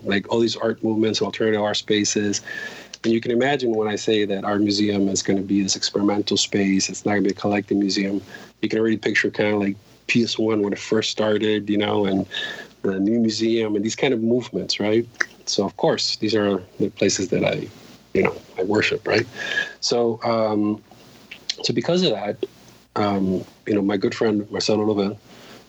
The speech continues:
who is, um, one of the founders of the museum, he, um, you know, we were kinda talking one time, and I was telling him some of the frustration that I had, you know, 'cause, 'cause I, I do work for the,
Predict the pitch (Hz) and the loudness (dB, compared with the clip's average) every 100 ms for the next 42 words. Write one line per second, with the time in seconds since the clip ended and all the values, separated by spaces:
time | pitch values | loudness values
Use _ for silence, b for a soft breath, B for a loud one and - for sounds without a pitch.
0 | - 101 98 95 95 95 92 95 - 98 | -2 0 2 0 2 2 2 -2 -2 -2
1 | 98 95 110 104 107 101 98 - - 95 | 0 0 0 2 2 0 -2 -6 -2 0
2 | 95 95 98 - B B B B B B | 2 2 0 -6 B B B B B B
3 | B B - - 113 120 117 110 104 98 | B B -16 -4 0 2 2 0 0 0
4 | 98 - - 123 123 170 170 175 139 143 | -2 -6 -4 0 2 0 2 0 2 -2
5 | 151 104 101 - 95 - - 113 110 117 | 0 -2 -2 0 0 -2 -4 -2 0 0
6 | 131 156 160 - 135 127 - - 113 110 | 0 2 2 2 0 0 0 0 2 2
7 | 104 90 - - - - - - - - | 2 0 -2 0 0 -2 -8 -16 -20 -20
8 | - 95 95 113 95 - B B B - | -6 -2 0 0 0 -2 B B B -2
9 | 117 117 113 113 120 139 127 117 - 107 | 0 0 0 0 2 2 2 0 -2 0
10 | 104 101 95 | 2 2 0